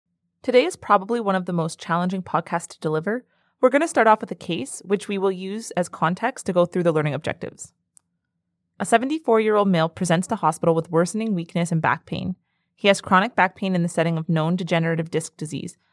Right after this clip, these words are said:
but reports worsening pain over the last several days, though he is a bit vague about when his symptoms onset. He also reports feeling malaise and much more fatigue than usual,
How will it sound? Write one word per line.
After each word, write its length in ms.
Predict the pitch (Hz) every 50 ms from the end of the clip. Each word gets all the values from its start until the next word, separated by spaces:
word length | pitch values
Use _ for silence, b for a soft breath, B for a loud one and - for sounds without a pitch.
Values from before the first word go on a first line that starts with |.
| _ -
but 100 | 185 180
reports 440 | 190 277 - 190 175 175 - -
worsening 440 | - 170 180 175 - 208 214 220 226
pain 340 | - - 190 175 170 170 170
over 240 | - 160 165 165 165
the 80 | 165
last 240 | 160 156 143 - -
several 240 | - 160 151 160 156
days, 440 | 156 156 156 139 - - - - - _ _ _ _ _ _
though 100 | - 196
he 100 | 190 185
is 100 | 196 175
a 60 | 180
bit 160 | 165 180 - -
vague 440 | 160 170 170 151 147 156 185 190
about 260 | 175 175 185 170 - -
when 100 | 175 170
his 140 | 165 165
symptoms 320 | - 165 156 - 156 156 160
onset. 480 | - 147 139 156 - - - - - _ _ _ _ _ _ _ _ _ _ _ _
He 140 | - 208
also 180 | 226 247 - 311
reports 440 | 320 311 311 - 240 214 214 - -
feeling 260 | - 208 196 185 185
malaise 460 | 175 170 170 180 190 226 269 269 - -
and 160 | - 175 175
much 320 | 170 180 - - - - -
more 180 | 185 180 180 175
fatigue 400 | - 180 - - 185 170 165 -
than 160 | 160 156 151
usual, 480 | 147 147 151 - - - - 180 -